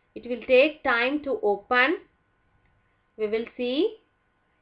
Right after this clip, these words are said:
So what concepts we are seeing? That is inserting a hyperlink. Uh, how we are inserting, how we are creating a hyperlink, uh, to a word like that. The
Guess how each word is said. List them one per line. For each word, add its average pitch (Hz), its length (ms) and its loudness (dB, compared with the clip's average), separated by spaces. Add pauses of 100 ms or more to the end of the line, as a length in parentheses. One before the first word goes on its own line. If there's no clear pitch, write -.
So 226 100 -2
what 247 340 2
concepts 247 580 -2
we 240 180 0
are 240 200 2
seeing? 254 320 -2
That 220 180 0
is 269 160 0
inserting 247 680 -2
a 269 160 4 (300)
hyperlink. 180 720 -2 (1200)
Uh, 214 460 0
how 311 340 8
we 320 140 6
are 339 320 6
inserting, 302 680 2
how 294 240 4
we 294 160 2
are 294 280 2
creating 285 540 4
a 294 80 2
hyperlink, 269 880 -2 (500)
uh, 226 600 0
to 262 120 -2
a 247 120 6
word 269 440 6 (1000)
like 240 380 4
that. 311 280 4 (840)
The 220 140 -2